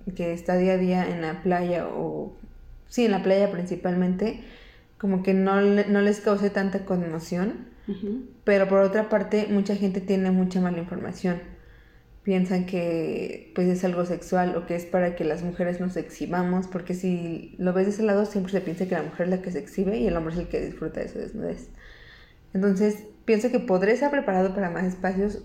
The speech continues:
Speaker 1: en lo-, cuestión de, si hablamos de las regiones, pero en cuestión de, de exponer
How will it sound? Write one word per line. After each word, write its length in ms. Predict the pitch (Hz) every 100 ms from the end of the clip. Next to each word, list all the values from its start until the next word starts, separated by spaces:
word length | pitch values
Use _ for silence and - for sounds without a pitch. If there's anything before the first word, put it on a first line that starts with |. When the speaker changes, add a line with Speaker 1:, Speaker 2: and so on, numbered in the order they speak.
| -
Speaker 1:
en 160 | 175
lo-, 260 | 175 170 -
cuestión 460 | 185 175 190 180 180
de, 420 | 196 180 - - - - -
si 140 | -
hablamos 340 | 190 185 190 190
de 80 | 185
las 220 | 175 175
regiones, 720 | 170 - 170 165 185 - - - - - - - - - -
pero 180 | 196 190
en 100 | 185
cuestión 300 | 185 185 190
de, 500 | 202 208 180 - -
de 380 | 185 180 170 160
exponer 640 | 180 - 180 180 185 196